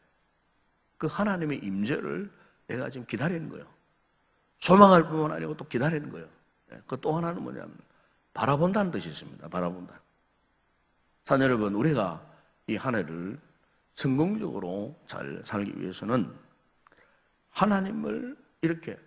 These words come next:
소망하고 하나님을 기다리고 그리고 하나님을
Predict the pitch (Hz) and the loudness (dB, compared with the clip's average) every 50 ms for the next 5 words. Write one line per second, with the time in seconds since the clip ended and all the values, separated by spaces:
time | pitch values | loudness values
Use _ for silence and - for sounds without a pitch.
0 | _ _ _ - - 117 113 113 107 95 92 82 80 82 80 82 85 _ _ _ | _ _ _ -12 -8 -4 -4 -2 -4 -4 -6 -10 -12 -14 -18 -20 -20 _ _ _
1 | _ _ _ _ _ _ _ _ _ _ _ _ _ _ _ _ - 110 113 123 | _ _ _ _ _ _ _ _ _ _ _ _ _ _ _ _ -8 -6 -6 -4
2 | 139 151 151 156 156 156 160 - - - 82 85 95 95 92 - - - - _ | -4 -4 -4 -6 -6 -8 -10 -12 -10 -8 -6 -6 -6 -6 -8 -10 -16 -20 -20 _
3 | _ _ _ _ _ _ _ _ _ _ _ _ _ _ _ - 185 170 147 - | _ _ _ _ _ _ _ _ _ _ _ _ _ _ _ -6 -4 -4 -4 -6
4 | 190 190 185 208 190 175 165 170 | -6 -6 -6 -6 -8 -8 -8 -10